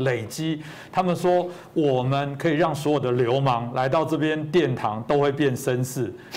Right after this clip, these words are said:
那我们笑一笑说，台湾的状况是所有的绅士进来都会变流氓，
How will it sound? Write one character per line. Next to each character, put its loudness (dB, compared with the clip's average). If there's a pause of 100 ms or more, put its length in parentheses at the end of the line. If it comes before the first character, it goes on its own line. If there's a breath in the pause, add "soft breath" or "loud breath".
那 2
我 2
们 0
笑 2
一 0
笑 0
说， -2
台 -2
湾 2
的 -2
状 -2
况 0
是 0 (200 loud breath)
所 0
有 2
的 0
绅 -2
士 -4
进 -4
来 -4
都 -2
会 0
变 -2
流 -4
氓， -6